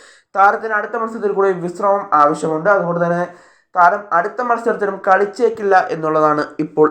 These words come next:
അറിയാനായിട്ട് സാധിക്കുന്നത്. ബ്ലാസ്റ്റേഴ്സിന് ഇപ്പോൾ റൈറ്റ് ബാക്ക് കൈകാര്യം ചെയ്തുകൊണ്ടിരിക്കുന്നത് സന്ദീപ് സിംഗ് ആണ്. എന്നാൽ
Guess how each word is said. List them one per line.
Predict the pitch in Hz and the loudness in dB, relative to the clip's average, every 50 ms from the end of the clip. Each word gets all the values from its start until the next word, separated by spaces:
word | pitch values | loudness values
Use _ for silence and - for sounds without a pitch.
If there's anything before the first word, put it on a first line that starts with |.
| - - | 2 2
അറിയാനായിട്ട് | 151 151 151 143 139 135 135 135 135 135 135 - | 0 2 2 0 0 0 -2 -2 -4 -6 -2 0
സാധിക്കുന്നത്. | 190 170 160 160 156 147 123 120 117 - - - - _ _ _ _ | 0 0 2 0 0 0 -2 -2 -4 -8 -14 -20 -20 _ _ _ _
ബ്ലാസ്റ്റേഴ്സിന് | 160 175 190 196 - - 233 233 226 233 233 220 | 0 2 2 2 0 -4 -10 -12 -10 -8 -8 -6
ഇപ്പോൾ | 214 220 214 202 | -4 -2 -2 0
റൈറ്റ് | 196 185 190 190 180 | 2 2 0 0 -2
ബാക്ക് | 220 220 214 208 | -4 -4 -2 -4
കൈകാര്യം | 208 202 202 202 202 202 | -2 0 2 2 2 2
ചെയ്തുകൊണ്ടിരിക്കുന്നത് | 202 202 190 196 196 185 170 190 185 175 185 185 185 180 - 190 | -2 -6 -6 -6 -6 -8 -8 -8 -8 -6 -4 -4 -4 -2 0 0
സന്ദീപ് | 160 151 156 170 175 175 | 0 0 2 0 0 0
സിംഗ് | - 175 170 160 160 | -2 -6 -2 2 4
ആണ്. | 156 170 202 240 262 - - - _ _ _ _ _ _ _ | 4 4 2 0 -2 -8 -16 -20 _ _ _ _ _ _ _
എന്നാൽ | - 180 196 208 214 214 | -6 -4 0 2 4 2